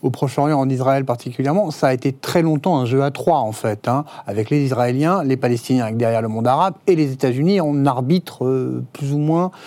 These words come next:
honnête. Aujourd'hui, effectivement, la puissance chinoise particulièrement, et on va dire le cynisme et la brutalité russe offrent un contrepoint aux États-Unis qui peut être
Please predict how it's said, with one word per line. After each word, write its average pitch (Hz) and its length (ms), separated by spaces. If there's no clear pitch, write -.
honnête. 120 440
Aujourd'hui, 180 640
effectivement, 170 720
la 180 260
puissance 190 560
chinoise 160 480
particulièrement, 127 840
et 151 160
on 143 200
va 143 120
dire 143 180
le 139 100
cynisme 175 480
et 143 40
la 143 80
brutalité 143 520
russe 202 300
offrent - 480
un 160 140
contrepoint 208 640
aux 165 80
États-Unis 151 520
qui - 100
peut 160 120
être 156 100